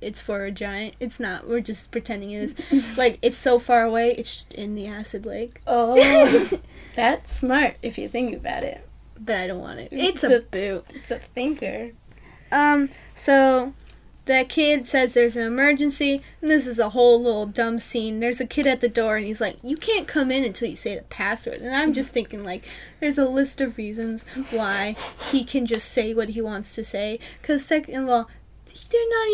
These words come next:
Speaker 1: even that far from each other. He could,
Speaker 2: Mm-hmm.
Speaker 1: they're in earshot distance. They
Speaker 2: And
Speaker 1: could
Speaker 2: there's
Speaker 1: just
Speaker 2: not a door. It's just an open doorway that he
Speaker 1: Yeah.
Speaker 2: could just scream out what he wanted to say.
Speaker 1: Yeah, and plus,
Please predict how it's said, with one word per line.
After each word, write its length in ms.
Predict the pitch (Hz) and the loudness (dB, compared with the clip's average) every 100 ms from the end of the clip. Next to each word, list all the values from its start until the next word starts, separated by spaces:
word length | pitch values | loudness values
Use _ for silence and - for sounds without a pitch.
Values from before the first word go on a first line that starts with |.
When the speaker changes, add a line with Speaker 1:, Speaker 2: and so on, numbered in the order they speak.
| 403 | 2
Speaker 1:
even 220 | 370 311 | 4 4
that 200 | 277 240 | 4 0
far 340 | - 262 269 | 2 4 4
from 220 | 277 240 196 | 2 -2 -4
each 220 | 196 226 | -6 -6
other. 200 | 196 226 | -4 0
He 140 | 294 | 2
could, 200 | 254 262 | 6 6
Speaker 2:
Mm-hmm. 120 | 262 247 | 4 2
Speaker 1:
they're 200 | 320 359 | 4 2
in 200 | 339 - | 0 0
earshot 720 | 277 285 277 262 247 240 - - 254 | 0 0 0 2 4 2 0 -12 0
distance. 640 | 233 226 - 214 202 214 - - - | 2 2 -2 -10 -10 -14 -16 -12 -2
They 80 | 302 | 2
Speaker 2:
And 20 | 254 | 6
Speaker 1:
could 80 | 269 | 8
Speaker 2:
there's 160 | 320 | 8
Speaker 1:
just 120 | 285 | 8
Speaker 2:
not 240 | 277 277 262 | 8 8 8
a 80 | 226 | 6
door. 240 | 226 214 | 4 0
It's 140 | 202 247 | 0 -2
just 160 | 226 | -2
an 120 | 247 - | -2 0
open 380 | 220 220 220 208 | 0 0 -2 -2
doorway 380 | 214 214 208 202 | -4 -4 -6 -2
that 200 | 208 240 | -2 0
he 100 | 220 | 0
Speaker 1:
Yeah. 80 | |
Speaker 2:
could 120 | 226 226 | 0 -2
just 280 | 202 - - | -6 -8 -8
scream 320 | 247 226 202 | -6 -4 -4
out 140 | 196 | -6
what 100 | 208 | -6
he 80 | 214 | -8
wanted 340 | 214 208 185 - | -6 -8 -8 -8
to 160 | 190 | -10
say. 300 | 185 170 - 269 | -8 -10 -6 -2
Speaker 1:
Yeah, 160 | 254 | -2
and 220 | - 285 | 2 2
plus, 280 | 311 370 339 | 6 4 2